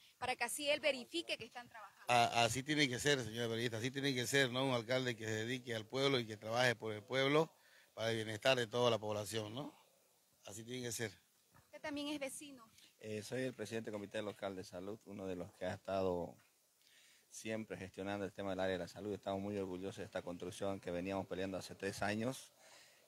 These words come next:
Speaker 3: que este alcalde que ha entrado, tras que fue electo, tras que se posesionó, él dijo que nos iba a hacer realidad este sueño, y ahí lo estamos viendo, y estamos nosotros muy contentos de que ahora nuestro centro de salud familiar este va a ser realmente grande y hermoso.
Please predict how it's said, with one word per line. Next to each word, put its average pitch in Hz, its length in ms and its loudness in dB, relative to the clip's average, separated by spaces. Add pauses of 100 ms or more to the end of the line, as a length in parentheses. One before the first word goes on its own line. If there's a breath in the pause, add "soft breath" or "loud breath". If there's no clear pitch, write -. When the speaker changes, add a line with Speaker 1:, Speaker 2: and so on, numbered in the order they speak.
Speaker 3:
que 95 200 0
este 107 160 -2
alcalde 101 440 2
que - 100 -4
ha 98 40 2
entrado, 104 400 2
tras 101 240 -2
que - 140 -10
fue 110 160 2
electo, 107 600 0
tras 104 200 -6
que 101 100 -4
se - 180 -2
posesionó, 101 480 -2
él 107 80 4
dijo 104 200 0
que - 80 -8
nos 90 120 -2
iba 95 120 2
a - 20 -4
hacer 104 160 -2
realidad 92 300 4
este 90 180 -4
sueño, 123 480 -2
y 98 40 -2
ahí 101 120 0
lo 92 80 -4
estamos 95 300 -4
viendo, 113 240 0
y 104 40 0
estamos 95 320 -4
nosotros 95 380 -10
muy 113 220 -8
contentos 101 520 -8 (460 loud breath)
de 95 160 -6
que 101 140 -2
ahora 110 180 6
nuestro 98 260 -2
centro 110 300 -4
de 98 80 0
salud 101 440 -2
familiar 98 440 0
este 104 220 -2
va 92 140 0
a 92 40 -6
ser 98 240 -10
realmente 90 500 -4
grande 92 380 -4
y 95 80 -2
hermoso. 87 500 -6